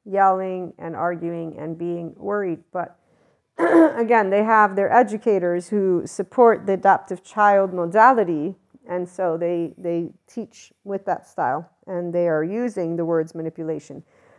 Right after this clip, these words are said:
Whenever you see someone who is, uh, categorical, you have found an adoptive child. Functional adults are nuanced, forgiving, they learn new skills,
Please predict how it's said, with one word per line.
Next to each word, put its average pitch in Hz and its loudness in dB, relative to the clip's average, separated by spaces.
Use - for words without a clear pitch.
Whenever 247 2
you 247 0
see 233 -6
someone 185 -2
who 180 -4
is, 160 -2
uh, 151 -6
categorical, 190 0
you 175 -2
have 180 -2
found 175 -4
an 156 -8
adoptive 151 -6
child. - -12
Functional 226 -4
adults 185 2
are 175 -2
nuanced, 220 -2
forgiving, 180 -6
they 175 -2
learn 214 -2
new 202 -6
skills, 175 -8